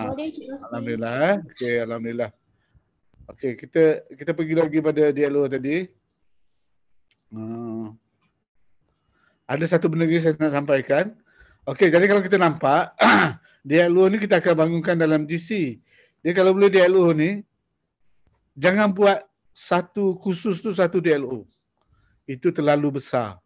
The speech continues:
Speaker 2: Satu khusus tu satu D L O. Itu dah jadi macam G C pula. Tak? Google Classroom kita tu, satu Google Classroom tu semua ada. Minggu satu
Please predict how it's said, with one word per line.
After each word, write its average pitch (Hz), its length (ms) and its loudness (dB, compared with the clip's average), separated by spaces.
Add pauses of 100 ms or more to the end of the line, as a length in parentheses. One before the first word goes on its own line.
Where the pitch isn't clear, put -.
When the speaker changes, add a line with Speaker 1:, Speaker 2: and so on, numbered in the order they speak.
Speaker 2:
Satu 127 320 -12
khusus 147 400 -12
tu 165 80 -8
satu 143 240 -8
D 127 160 -6
L 107 100 -10
O. 113 140 -14 (1400)
Itu 131 240 -2
dah 170 160 4
jadi 151 240 0
macam 143 680 -4
G 156 220 -6
C 156 320 -2
pula. 190 320 0 (880)
Tak? 165 320 0 (160)
Google 151 260 -6
Classroom 196 480 2
kita 196 220 0
tu, 202 80 2
satu 196 240 0
Google 190 260 -6
Classroom 208 400 2
tu 226 120 -2 (600)
semua 254 400 0
ada. 156 300 2 (1120)
Minggu 160 260 -4
satu 180 220 0